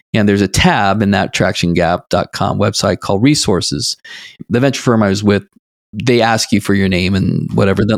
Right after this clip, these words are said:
they, they're not gonna contact you. So it's a, it's a, you know, it's a content wall, <laughs> but they ask you for that.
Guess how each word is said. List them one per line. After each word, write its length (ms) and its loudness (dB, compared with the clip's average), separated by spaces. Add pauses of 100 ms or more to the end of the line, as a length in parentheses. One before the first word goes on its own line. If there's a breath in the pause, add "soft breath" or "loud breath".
they, 140 0
they're 180 -2
not 140 -2
gonna 100 -4
contact 500 -6
you. 200 -8
So 260 0
it's 100 -2
a, 80 -2 (120)
it's 160 -2
a, 180 -2 (320 loud breath)
you 80 0
know, 80 4
it's 100 -2
a 40 0
content 480 0
wall, 280 0 (240 loud breath)
<laughs> 200 0
but 200 -2 (180 loud breath)
they 120 4
ask 260 0
you 80 4
for 160 0
that. 280 0